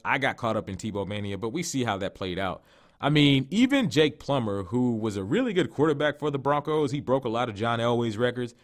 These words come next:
He wasn't even drafted by the Broncos. I mean, the Arizona Cardinals, they cut him, and then he came over to Denver. So, I don't know, man. I, you know, when it comes to quarterbacks, you know, maybe this regime right here will finally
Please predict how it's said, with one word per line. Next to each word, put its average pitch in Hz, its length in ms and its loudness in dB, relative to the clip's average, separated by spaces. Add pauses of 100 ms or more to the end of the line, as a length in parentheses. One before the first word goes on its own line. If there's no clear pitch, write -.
(120)
He 277 280 4
wasn't 214 340 2
even 123 240 0
drafted 107 320 -2
by 98 120 -4
the 95 80 -8
Broncos. 90 560 -6
I - 20 -8
mean, 101 200 -8
the 92 140 -10
Arizona 156 380 0
Cardinals, 160 340 0
they 135 140 -2
cut 143 220 0
him, 143 180 0
and 123 100 -4
then 117 80 -4
he 135 100 -4
came 127 240 -4
over 123 140 0
to 123 100 -2
Denver. 135 380 0 (460)
So, 156 520 8 (380)
I 226 140 8
don't 220 80 8
know, 151 160 8
man. 123 340 2
I, 160 420 2
you 147 140 -6
know, 143 80 4
when 139 80 4
it 127 100 -2
comes 185 200 0
to 151 80 -6
quarterbacks, 156 720 0
you 131 80 -2
know, 127 80 0
maybe 165 400 4
this 147 280 2
regime 135 440 0
right 123 180 0
here 127 160 0
will 110 140 0
finally 135 840 0